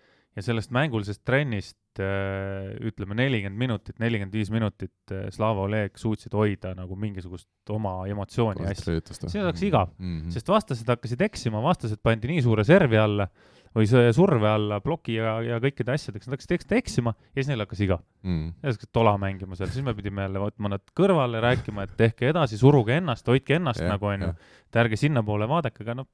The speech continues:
Speaker 1: siis nad lasidki oma seitsmekümne protsendiga lõpuni.
Speaker 2: Kuidas nüüd, äh, Slavaga seis on? Sa ütlesid, et esimesed märgid lõpuks tulid ka sellelt turniirilt, et hakkab ise aru saama, et ta natuke rongist maha jäänud siin olümpiaga seoses. Kas, äh,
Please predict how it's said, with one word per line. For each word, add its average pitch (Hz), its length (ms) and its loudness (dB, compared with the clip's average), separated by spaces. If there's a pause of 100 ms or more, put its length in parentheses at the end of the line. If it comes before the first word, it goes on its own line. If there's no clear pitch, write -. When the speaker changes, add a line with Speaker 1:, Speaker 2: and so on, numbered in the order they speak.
(120)
Speaker 1:
siis 131 180 -10
nad 127 140 -6
lasidki 143 380 -4
oma 98 220 -6
seitsmekümne 120 400 -2
protsendiga 117 440 -2
lõpuni. 101 320 -6 (580)
Speaker 2:
Kuidas 165 260 4
nüüd, 101 200 2
äh, 95 500 6
Slavaga 104 440 2
seis 110 240 4
on? 104 160 4
Sa 101 80 4
ütlesid, 95 220 0
et 87 120 0
esimesed 101 320 2
märgid 101 360 2
lõpuks - 320 -2
tulid 87 200 2
ka 95 80 -2
sellelt 101 200 2
turniirilt, 90 360 2
et - 80 -2
hakkab 95 220 0
ise 113 160 4
aru 90 180 4
saama, 78 260 2
et 78 60 -6
ta 85 80 -2
natuke 87 280 0
rongist 90 320 0
maha 92 200 2
jäänud 73 200 0
siin 82 140 -2
olümpiaga 78 440 -2
seoses. 85 380 -2
Kas, - 360 -4
äh, 85 120 2